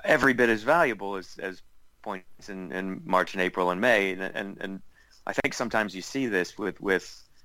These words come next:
the business end of the season and a lot of mo-, things like that. I mean, uh, the more successful sides that stay in the league, despite not, you know, having the massive budgets, I think are the ones that are playing for results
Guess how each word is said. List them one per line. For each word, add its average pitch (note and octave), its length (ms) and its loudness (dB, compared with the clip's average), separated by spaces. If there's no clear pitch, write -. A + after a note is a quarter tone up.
the G#2 80 -6
business A2 500 2
end A2 160 4
of G2+ 60 0
the G2 60 4
season G2 520 0
and F2+ 100 2
a F#2 40 4
lot G2 160 8
of G2 60 4
mo-, G2 160 -2
things D#3+ 260 -4
like B2+ 180 0
that. A2 260 4
I - 20 -4
mean, G#2 160 -10
uh, - 100 -10
the A#2 100 -12
more C#3+ 180 -6
successful C#3+ 600 -4
sides A2 420 -4
that - 140 -14
stay A2+ 380 0
in A2 100 -2
the G2+ 80 -2
league, G2+ 420 -2
despite G2 460 2
not, G2+ 320 2
you A2 120 -10
know, F#2 100 -2
having F#2+ 240 2
the F#2 80 -4
massive F2+ 300 0
budgets, F#2 280 -2
I F2+ 60 -4
think E3 220 -2
are B2+ 40 0
the A2 80 0
ones G2 300 0
that F#2+ 140 -4
are F2+ 60 -4
playing A2+ 360 -2
for G#2 140 -6
results F2+ 600 0